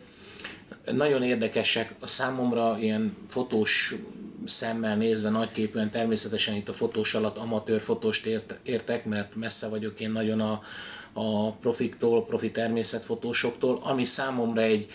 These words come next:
nagyon érdekes kép, hogy, ö, egy viszonylag száraz, ö, homokos, ö, ö, alapkőzetű, ö, területen voltunk, ehhez képest a levegőnek a tisztasága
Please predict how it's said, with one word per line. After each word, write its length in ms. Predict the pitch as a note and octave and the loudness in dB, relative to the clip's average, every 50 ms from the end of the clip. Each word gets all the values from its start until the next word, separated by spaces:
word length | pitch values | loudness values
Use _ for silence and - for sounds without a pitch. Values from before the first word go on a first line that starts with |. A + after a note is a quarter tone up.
| - - - | -18 -8 -2
nagyon 300 | C#3 C#3+ C#3+ C3+ B2+ A#2+ | 0 2 2 2 2 4
érdekes 560 | A2+ A2+ A2 G2+ G#2 G#2 - G#2+ G2+ - - | 2 2 2 2 0 0 0 0 2 0 0
kép, 360 | - - A2 A2 C3 C3+ - - - - - - - - - - - | 0 0 0 0 0 0 -2 -6 -18 -20 -20 -20 -20 -20 -20 -14 -4
hogy, 440 | - A#2 G#2+ G#2 G#2 G#2+ G#2 G2+ A2 | 0 4 6 6 6 6 6 6 6
ö, 240 | A2 G#2+ G#2+ G#2+ G#2+ G#2 G2+ - - - | 6 6 6 6 4 2 -2 -6 -10 -10
egy 140 | C3 A#2+ | -4 0
viszonylag 560 | A#2+ E3 E3 E3 - C#3+ C3 B2+ A#2+ A2 G#2+ - | 2 4 6 6 4 4 2 0 0 0 2 2
száraz, 800 | - - B2 A#2+ A#2+ A#2+ A#2 A2 G#2+ A2 G#2+ A2 G#2+ G#2 A2 | 2 2 4 2 2 2 2 2 4 4 4 4 4 4 4
ö, 380 | A2 G#2+ G#2 G#2+ G#2 G#2 G#2 G#2 G2+ | 4 6 6 6 4 4 4 2 2
homokos, 640 | - B2 B2+ B2 A2 G#2 - A2 G#2+ G#2 - - - A#2 | 2 2 4 4 4 4 4 4 4 6 4 2 2 2
ö, 260 | G#2+ G#2 G#2+ G#2 G#2 G2+ G2+ - - - - G#2+ - | 0 2 2 0 0 -2 -4 -8 -18 -20 -16 -12 -8
ö, 340 | C3 A#2+ A#2 A2+ A2 A2 G#2+ - - | -6 -4 -2 0 0 0 0 -2 -2
alapkőzetű, 1080 | - B2 A2+ G#2+ G#2 - - A#2+ A2 G#2+ G2+ G#2+ G2+ - - A2 G#2 G#2 G#2 G2+ G2 - - - - - - - | -2 0 0 0 -2 -2 0 2 2 4 4 2 2 2 2 2 4 4 4 2 0 -4 -12 -16 -16 -16 -14 -6
ö, 280 | - G#2+ G#2 G2+ G2+ G2+ | -2 0 2 2 2 2
területen 760 | G2+ - A#2+ A#2+ A#2 A2 G#2 G2+ - G#2 G2+ G2+ G2+ G2+ G2 - - A#2+ A2+ G#2+ | 2 2 2 2 2 2 0 0 0 0 0 0 0 -2 -4 -6 -10 -10 -6 -2
voltunk, 640 | G#2 G2+ G2+ G#2+ A2+ - C#3+ D3+ D#3+ D#3+ D#3 D#3 - - | 2 4 4 4 4 4 2 2 2 2 -2 -6 -10 -8
ehhez 520 | - - C#3 B2 A#2 G#2+ G2+ - - - | -4 -2 -2 0 0 0 2 2 0 0
képest 640 | - A2+ A2 G#2+ G#2 - A#2+ B2+ C3 A#2+ - - | -2 -2 -2 -2 -2 -2 -4 -2 0 0 0 0
a 40 | G#2+ | 2
levegőnek 720 | G#2+ B2+ C3+ B2+ B2 A2+ G#2+ G#2+ G#2+ G#2 G#2 G#2 G#2 G2+ A2 | 4 4 4 4 4 2 2 2 2 2 2 0 0 -2 -4
a 100 | G2 - | -8 -4
tisztasága 920 | - A#2 G#2+ - - - A2+ - - A2+ A2 A2+ A2+ A2 A#2 B2+ C3+ C3+ | -2 0 2 2 2 2 0 0 0 0 0 -2 -2 -2 0 0 0 0